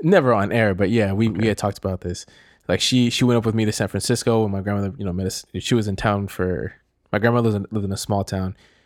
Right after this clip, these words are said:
Speaker 1: had to drive five hours south to San Francisco, uh, to see her physician. So she, she knew my grandmother. She was, it was, I think we, we had broken up at the time, or we were, like, in one of our many, like, separated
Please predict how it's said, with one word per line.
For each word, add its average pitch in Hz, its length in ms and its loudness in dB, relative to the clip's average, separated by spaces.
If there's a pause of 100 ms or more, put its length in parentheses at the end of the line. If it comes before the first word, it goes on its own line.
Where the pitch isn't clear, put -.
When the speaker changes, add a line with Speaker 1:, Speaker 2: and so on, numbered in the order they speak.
(100)
Speaker 1:
had 98 100 2
to 98 80 4
drive 92 220 -2
five 101 220 2
hours 95 200 0
south 95 200 -2
to - 60 -10
San 95 180 -2
Francisco, 92 600 -2 (560)
uh, 78 140 -6
to - 80 -8
see 107 160 0
her 95 120 -2
physician. 92 500 -6 (500)
So 117 180 2
she, 131 320 2
she 123 200 0
knew 123 120 0
my 95 160 -2
grandmother. 135 680 2 (240)
She - 460 0
was, 120 500 0 (640)
it 117 80 2
was, 113 180 0 (100)
I 107 60 -6
think 143 160 -2
we, 139 120 -2
we 117 160 0
had 104 140 0
broken 110 280 0
up 107 120 -4
at 87 80 -4
the - 80 -8
time, 107 360 -2
or 98 60 -2
we 101 140 -2
were, 98 140 -2
like, 95 260 -8 (380)
in 104 140 -4
one 104 120 0
of 95 80 -4
our 98 160 -2 (800)
many, 98 340 -2
like, 87 180 -6
separated 98 640 -2